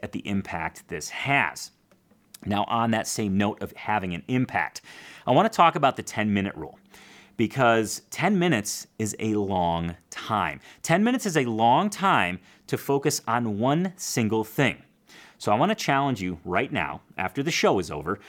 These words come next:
uh, to take ten minutes and play through this exercise. Use a metronome. Take it at varying speeds.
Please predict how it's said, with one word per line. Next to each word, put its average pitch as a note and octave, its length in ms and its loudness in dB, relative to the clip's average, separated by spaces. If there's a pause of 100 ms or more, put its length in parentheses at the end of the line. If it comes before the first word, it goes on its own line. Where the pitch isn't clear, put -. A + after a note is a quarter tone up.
(220)
uh, - 120 -2
to - 100 -2
take C#3 320 0
ten F3 280 0
minutes G#2 440 0 (100)
and G#2+ 180 -2
play G#2+ 260 0
through A2+ 180 -2
this F#2 320 -2
exercise. E2+ 720 -6 (220)
Use G#2+ 200 -4
a E3 60 2
metronome. A2 460 0 (100)
Take G#2 220 -4
it B2 80 2
at C3 80 -4
varying G#2+ 400 2
speeds. C3+ 500 -2